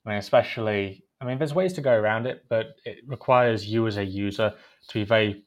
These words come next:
proactive and on top of it. And it's something that really we don't want to have to worry about. I mean, I certainly don't want to have to be going through all my accounts and siphoning off, you know, I'll put ten Litecoin in this address and ten Litecoin in that address and splitting everything into small groups and then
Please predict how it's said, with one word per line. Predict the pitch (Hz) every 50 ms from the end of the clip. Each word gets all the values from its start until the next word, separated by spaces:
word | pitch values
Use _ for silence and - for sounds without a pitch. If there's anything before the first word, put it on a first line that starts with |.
| _ -
proactive | - - 110 101 98 98 104 - - - - 101 98 -
and | 98 95 98
on | 95 92
top | - - 98 92 98
of | 90 92
it. | 90 90 -
And | 98 101
it's | - -
something | - 113 101 - - 104 98
that | 98 98 98 95 - _ _ _ _ -
really | - 104 104 104 101 101 101 101
we | 101 101
don't | 98 107 101 101 104 101
want | 98 98 98
to | - 101
have | 92 98 - -
to | -
worry | 87 92 92 90 90
about. | 95 - - - 113 - - - - _ _ _ _ _ _ _ _ _ _ _ _ _ _
I | - 104
mean, | 98 95 98
I | 104 107 107
certainly | - - - 117 107 101 - 107
don't | 98 107 107 107
want | 107 107
to | - 104
have | 95 -
to | -
be | 107 101
going | 107 104 101 98 95
through | 92 - 107
all | 101 101 101
my | 98 98 95 95
accounts | 92 - 101 95 92 98 101 - - -
and | 95 92 92 90 - _ _ _ _ _ _ _ -
siphoning | - - 107 98 95 - - 101 95 98
off, | 95 95 95 - - - -
you | 98
know, | 92 92 92 92 98 -
I'll | 117 107 -
put | - - _ -
ten | - 113 98 98
Litecoin | 95 95 95 - - - 98 92 92
in | 90
this | 90 - -
address | 95 - 98 92 -
and | - 92
ten | - - 95 95
Litecoin | 92 92 95 - - 101 95
in | 92
that | 92 90 90
address | 90 - 98 98 98 - -
and | 107 101 101 - _ _ _ _ _ _ _ _
splitting | - - - 113 107 - - 107 -
everything | 107 104 101 101 95 - 107 98 95 104
into | - 95 95 - - 98 95
small | 92 - - - 101 101 98 95
groups | - 98 95 98 - -
and | - 95
then | 95 92 92 92 92